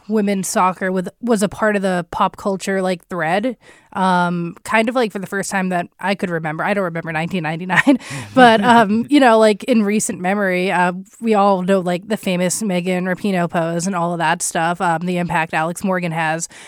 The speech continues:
Um, and this World Cup kind of has a chance to just kind of escalate, um, that, especially globally. We see other countries kind of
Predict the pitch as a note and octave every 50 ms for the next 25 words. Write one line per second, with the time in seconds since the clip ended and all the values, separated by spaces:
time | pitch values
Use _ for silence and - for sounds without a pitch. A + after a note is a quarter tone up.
0 | - - - - G#3+ G3 F#3+ F#3 F#3 F#3 G3 - - B3 A3+ A3+ D4 - - F4
1 | F4 E4 - - D4 C4 - - B3 B3 A#3+ G#3 A3+ G#3 G3+ E3+ - - G#3+ G3+
2 | F#3+ G3 - - - A3+ F#3+ F#3 - - - F#3+ F3+ F3 F3 - F3+ F#3 - -
3 | - G3 G3 G#3+ G#3+ A#3 B3+ - - A3+ G#3+ G3+ G#3 G#3 G#3 G#3+ A3+ - - A3+
4 | A3+ G#3 G3+ A3+ C4+ D#4 D4+ - A#3 - - - G3 - - B3 G#3+ G3 - F#3
5 | F3 F3 F3 E3+ F#3+ F#3 G3+ A3+ A#3+ A#3+ A3 - - - G#3 F#3 F3+ F#3+ F#3 -
6 | - G#3 F#3 - - G3 F#3+ F#3 - - - G3 F#3 F#3 F3+ F3+ F3+ E3+